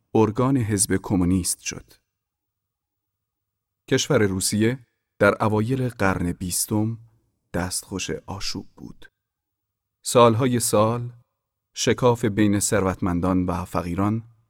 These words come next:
زیاد شده بود و مردم روسیه از این وضع به تنگ آمده بودند.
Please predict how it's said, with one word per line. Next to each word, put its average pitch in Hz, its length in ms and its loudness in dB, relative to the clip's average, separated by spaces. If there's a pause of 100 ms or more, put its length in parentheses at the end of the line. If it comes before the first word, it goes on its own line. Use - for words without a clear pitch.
(140)
زیاد 95 280 -2
شده - 260 -12
بود - 300 -20 (680)
و 95 100 0
مردم 98 340 2
روسیه 123 600 0 (300)
از 95 200 0
این 101 140 2
وضع 95 380 -2
به 95 100 -4
تنگ 87 320 -8
آمده 76 260 -8
بودند. - 500 -16